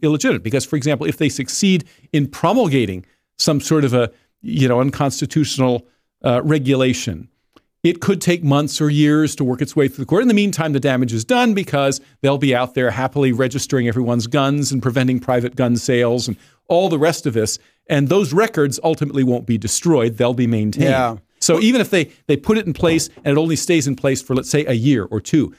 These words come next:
Speaker 1: which is often the case with these, these anti-gun rules,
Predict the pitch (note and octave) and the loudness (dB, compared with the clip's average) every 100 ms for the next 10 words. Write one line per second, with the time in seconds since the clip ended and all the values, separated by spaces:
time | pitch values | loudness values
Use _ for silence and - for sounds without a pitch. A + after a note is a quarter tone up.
0 | _ C#3 C3+ B2 - F3+ F3 D3+ - D#3+ | _ -4 -2 -2 -2 0 0 0 0 -2
1 | - - A#2 C3+ A#2+ - A#2 D3+ C3 - | -2 -6 -2 0 0 0 -2 0 -2 -2
2 | A#2 B2 C#3 B2 G#2 | -2 0 0 0 -2